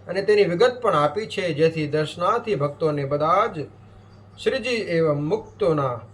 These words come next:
સ્પંદનો સભર પ્રસાદીભૂત સ્થાનોની માહિતી અને દર્શનની તક મળે.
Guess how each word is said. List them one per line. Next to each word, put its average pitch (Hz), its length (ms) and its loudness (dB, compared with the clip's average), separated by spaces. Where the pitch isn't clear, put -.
સ્પંદનો 180 720 -2
સભર 135 420 0
પ્રસાદીભૂત 147 840 -2
સ્થાનોની 135 560 -2
માહિતી 139 580 -4
અને 147 160 0
દર્શનની 135 540 -6
તક 220 500 -8
મળે. 104 220 -10